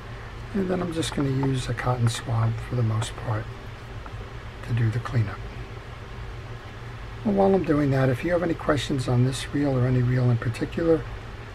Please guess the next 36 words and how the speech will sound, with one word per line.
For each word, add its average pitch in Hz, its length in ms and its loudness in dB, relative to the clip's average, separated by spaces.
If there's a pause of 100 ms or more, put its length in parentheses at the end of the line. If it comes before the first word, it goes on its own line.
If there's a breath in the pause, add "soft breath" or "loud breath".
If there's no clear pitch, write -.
(120)
maybe 120 180 4
you're 113 100 6
working 120 360 4
on 127 200 6
one 123 100 6
and 120 160 6
you're 101 80 -4
stuck, - 480 0 (920)
uh, 113 220 0
if - 140 -4
you 131 80 0
wanna 120 180 4
leave 120 200 2
that 113 200 0
question 123 420 0
in 117 280 6
the 110 80 6 (440)
comment 135 360 0
section 123 400 -2
of 117 100 4
this 120 300 0
reel. 151 160 4
It 139 60 0
doesn't 151 220 4
have 139 180 0
to - 40 -4
be 131 260 4
a 123 40 2
question 127 400 0
about 120 240 4
this 113 120 2
particular 117 580 0
reel, 107 320 0 (880)
uh, 117 260 2
but 120 140 0
if 113 80 0